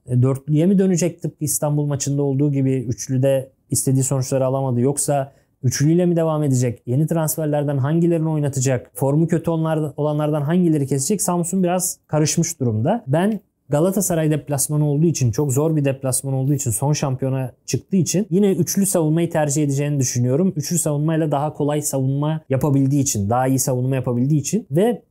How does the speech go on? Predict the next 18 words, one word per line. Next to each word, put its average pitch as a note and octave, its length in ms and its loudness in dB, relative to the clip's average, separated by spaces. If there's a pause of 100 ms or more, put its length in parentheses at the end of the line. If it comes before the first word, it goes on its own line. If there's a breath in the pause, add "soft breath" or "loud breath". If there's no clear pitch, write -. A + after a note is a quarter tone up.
(140)
üç F3+ 240 -2
dört G3 260 2
üçten A3+ 360 0
ziyade D#3 680 2
üç F#3 160 2
orta G3+ 260 2
sahada F3+ 340 0
kullanmak B2 460 0
istiyor G3+ 320 -2
ve G#3+ 80 2
genelde F3+ 360 2
üç F3 240 0
beş F3+ 180 0
iki F3 180 0
gibi C3+ 220 4
bir A#2 240 -2
formülle C#3+ 500 2
çıkıyor G2+ 380 -4